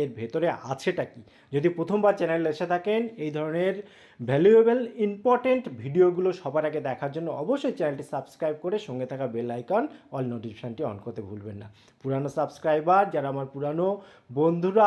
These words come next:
আছেন, তাদের থেকে তো আমি লাইক, কমেন্ট, শেয়ার আশা করতেই পারি,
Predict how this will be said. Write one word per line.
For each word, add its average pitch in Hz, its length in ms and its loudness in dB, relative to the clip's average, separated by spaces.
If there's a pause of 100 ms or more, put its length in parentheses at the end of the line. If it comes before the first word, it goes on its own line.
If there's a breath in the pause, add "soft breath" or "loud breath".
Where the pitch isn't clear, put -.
(120)
আছেন, 214 260 2 (160)
তাদের 190 320 0
থেকে 185 220 -4
তো 190 100 -4
আমি 175 200 0
লাইক, 139 260 -2
কমেন্ট, 139 260 -8
শেয়ার 143 260 -4
আশা 135 140 -10 (100)
করতেই 113 380 -8
পারি, 107 140 -12